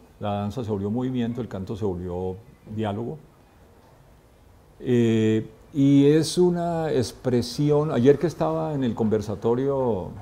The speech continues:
con Jorge Mario, ¿no es cierto? Eh,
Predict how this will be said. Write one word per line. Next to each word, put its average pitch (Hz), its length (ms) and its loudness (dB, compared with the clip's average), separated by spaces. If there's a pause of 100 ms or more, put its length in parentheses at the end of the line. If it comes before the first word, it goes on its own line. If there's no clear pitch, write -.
(140)
con 98 340 -8 (840)
Jorge 101 260 -2
Mario, 107 360 -4 (520)
¿no 98 80 -10
es 85 60 -12
cierto? 104 500 -8
Eh, 92 400 -10